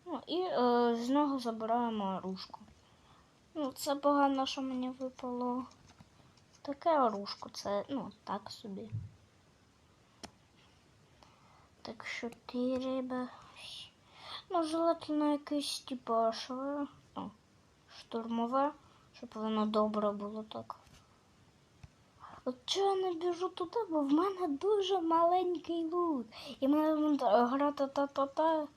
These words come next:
е, стри-, ой, це вже друга. Ну, коротше, там, е, розстріляють, та й все,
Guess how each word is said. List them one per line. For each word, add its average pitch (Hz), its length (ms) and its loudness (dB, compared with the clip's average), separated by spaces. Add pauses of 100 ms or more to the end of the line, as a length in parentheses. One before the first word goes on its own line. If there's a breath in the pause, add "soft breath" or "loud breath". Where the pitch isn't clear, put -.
(480 soft breath)
е, 220 300 -2
стри-, - 360 -10
ой, 190 320 0
це 196 160 -10
вже 196 260 -6
друга. 196 340 -8 (600 loud breath)
Ну, 302 140 6
коротше, 285 560 4
там, 240 260 -2
е, 247 200 2
розстріляють, 269 760 0
та 240 120 2
й 240 120 2
все, 202 460 -6